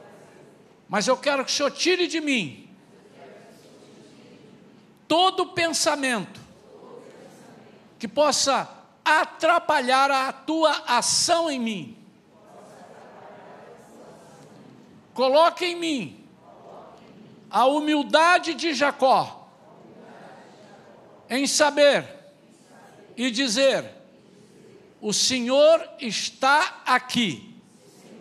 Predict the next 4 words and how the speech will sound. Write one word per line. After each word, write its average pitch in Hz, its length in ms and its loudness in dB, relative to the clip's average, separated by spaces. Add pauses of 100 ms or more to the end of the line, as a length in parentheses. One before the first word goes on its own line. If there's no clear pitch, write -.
(1300)
e 175 100 -4
eu 196 120 2
não 180 180 -2
sabia." 151 480 -4